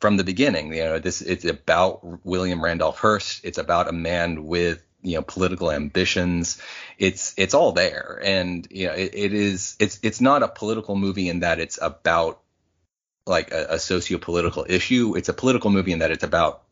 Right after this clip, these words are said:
the process, about the rise and fall of a man who tried to use politics to gain power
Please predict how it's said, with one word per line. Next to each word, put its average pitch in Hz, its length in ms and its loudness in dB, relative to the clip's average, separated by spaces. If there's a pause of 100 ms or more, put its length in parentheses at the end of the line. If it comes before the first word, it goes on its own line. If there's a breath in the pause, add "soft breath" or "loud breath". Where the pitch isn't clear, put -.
the 92 100 2
process, - 720 0
about 85 360 2 (320 loud breath)
the 104 80 0
rise 95 380 4
and 90 100 -8
fall 90 240 0
of 78 80 -8
a 78 60 -12
man 82 400 -4
who 85 100 -8
tried 85 360 0
to 85 80 -8
use 80 120 -6
politics - 540 -2
to 82 80 -8
gain 76 260 -12
power - 500 -6